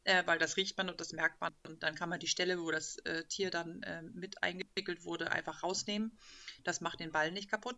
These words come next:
Ist das aber mit in der Silagefolie drinne, ist der gesamte Ballen mit den, äh, Fäulnis-Bakterien und mit den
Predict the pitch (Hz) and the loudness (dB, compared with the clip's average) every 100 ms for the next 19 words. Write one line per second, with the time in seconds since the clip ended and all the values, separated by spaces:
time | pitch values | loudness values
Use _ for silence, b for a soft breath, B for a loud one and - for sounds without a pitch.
0 | - 208 202 180 - 165 156 156 165 - | -8 -4 2 4 4 4 4 2 -2 -4
1 | 156 151 147 151 160 175 208 208 220 226 | -10 -8 -6 -2 4 6 4 0 -2 -2
2 | 226 226 226 208 226 254 254 180 170 160 | 0 -2 -2 -2 0 -2 -2 -6 -4 -4
3 | 160 160 160 190 208 208 175 165 180 208 | -2 2 2 2 -6 0 6 8 6 2
4 | 220 B B B - 180 - 170 165 165 | -2 B B B -2 -2 2 0 0 -2
5 | 165 165 - 160 156 165 - 180 185 190 | -6 -6 -2 2 2 0 -2 0 0 -2
6 | 190 - - _ - 196 196 196 196 196 | -4 -6 -10 _ -2 2 2 2 2 0
7 | 196 170 180 170 170 165 | -6 -10 -10 -8 -8 -10